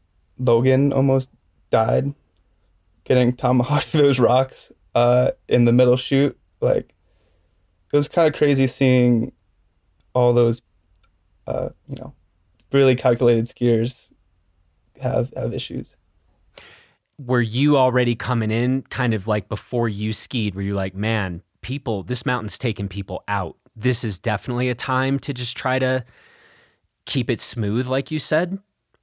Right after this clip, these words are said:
Speaker 1: Yeah, I mean, I had seen, I dropped, like, early on, but not, like, first. And so I'd seen a couple people go down,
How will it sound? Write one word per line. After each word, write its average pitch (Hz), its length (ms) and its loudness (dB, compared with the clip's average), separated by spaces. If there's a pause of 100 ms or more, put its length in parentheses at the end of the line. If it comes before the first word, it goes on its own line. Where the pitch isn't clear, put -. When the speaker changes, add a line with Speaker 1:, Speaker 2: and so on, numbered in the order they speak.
(460)
Speaker 1:
Yeah, 147 420 4
I 156 80 4
mean, 170 220 4
I 175 200 4
had 202 140 0
seen, 190 420 2 (560)
I 156 140 2
dropped, 185 260 2
like, 156 200 2
early 151 280 6
on, 139 260 4
but 131 140 2
not, 127 160 4
like, - 180 0 (300)
first. 127 460 2 (880)
And 123 340 4
so 135 160 0
I'd 131 180 4
seen 147 200 2
a 135 40 2
couple 135 260 2
people 143 300 0
go 139 140 4
down, 147 360 2